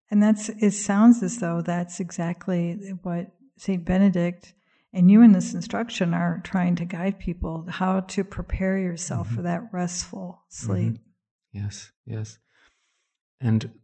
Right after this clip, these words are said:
Speaker 2: the fact that Benedict emphasizes so much silence has also to do with this. Silence is kind of already the sober state, you know, and silence does us good.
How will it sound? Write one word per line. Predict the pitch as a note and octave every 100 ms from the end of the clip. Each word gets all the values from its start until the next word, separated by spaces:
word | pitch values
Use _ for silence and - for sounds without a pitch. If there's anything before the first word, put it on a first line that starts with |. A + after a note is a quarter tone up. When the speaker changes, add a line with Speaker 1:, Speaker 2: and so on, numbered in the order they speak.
| _ _ _ _
Speaker 2:
the | B2+
fact | A2+ C#3 C3+
that | A#2+ G#2
Benedict | A2 B2 B2 A2+ - - -
emphasizes | A2 A2+ B2 - G2 G2+ G#2+ -
so | - A2+
much | G#2 G2+ G2+ - - _ _ _ _ _ _ _ _ -
silence | - A#2 C3 A#2 D2+ C#2 E2+ - - _ _ _ _ _ _ _ _ _ _ _ _ _ _ _ _
has | G#2 G#2+
also | A2 G#2+ -
to | G#2+ G2
do | G2
with | A2 G2 -
this. | F#2 -
Silence | - G#2 C3 D#3+ D#3+
is | -
kind | - C3 B2+
of | A#2
already | G#2 A2 A#2
the | G#2+
sober | G#2+ - C3 C3+ A#2+ G#2+ G#2 - _ _
state, | - - - G2+ E2+ D#2+ - -
you | G2
know, | F#2+ G2 G#2+ C#3
and | G#2 A#2+
silence | - A#2 E3+ F3+ D3
does | - A2+ A#2
us | A2+ G2
good. | F#2+ G2 F#2